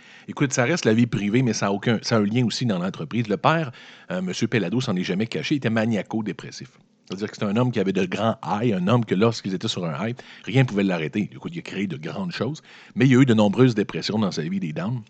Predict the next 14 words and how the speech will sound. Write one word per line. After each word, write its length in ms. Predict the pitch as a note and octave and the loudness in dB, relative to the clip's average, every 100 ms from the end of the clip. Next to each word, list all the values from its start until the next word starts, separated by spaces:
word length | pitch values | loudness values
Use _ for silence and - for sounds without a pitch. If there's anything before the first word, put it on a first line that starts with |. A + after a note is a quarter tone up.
| _ _ _ _ _ | _ _ _ _ _
Et 100 | B2 | 0
dans 100 | A#2 | 2
l'entrevue 500 | A#2 A2+ A2+ F#2+ C3 | 2 2 2 2 0
que, 240 | C3+ G#2+ E2+ | 0 0 0
que, 400 | - E2+ E2+ C#2+ | 0 -2 -4 -8
que, 160 | - C2+ | -10 -10
dans 180 | D2+ G2 | -4 -2
une 120 | A2 | -2
entrevue 280 | G#2 G#2 C3 | 0 0 -2
que 60 | |
j'ai 140 | C3 F#2 | -4 -6
prise 180 | - B2 | -2 -2
en 60 | |
quatre-vingt-onze, 840 | G2+ F#2 G2+ F2 - G#2 F#2+ D2+ | -2 -2 -2 -2 -4 -4 -4 -6